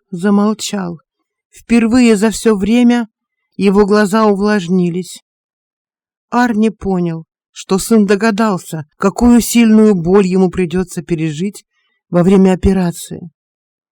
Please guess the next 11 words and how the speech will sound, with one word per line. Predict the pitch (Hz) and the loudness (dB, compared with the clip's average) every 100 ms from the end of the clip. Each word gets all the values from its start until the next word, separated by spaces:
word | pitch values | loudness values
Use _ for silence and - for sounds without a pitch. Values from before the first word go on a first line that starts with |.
| _ | _
Но | 165 | -6
когда | 180 185 180 185 | -4 -2 0 0
мальчик | 190 185 180 | 0 -2 -6
заговорил, | 170 175 175 170 180 214 262 247 _ _ _ _ _ _ _ | -4 -4 -4 -4 -4 -6 -8 -10 _ _ _ _ _ _ _
он | 214 220 214 190 _ _ - | 2 4 4 0 _ _ 0
ни | 185 190 | 2 4
разу | 208 247 214 240 | 4 2 0 -2
не | 185 185 | 2 0
упомянул | 180 190 185 185 190 - | 0 0 0 2 0 -2
о | 190 | -8
боли. | 170 170 165 165 | -8 -6 -8 -10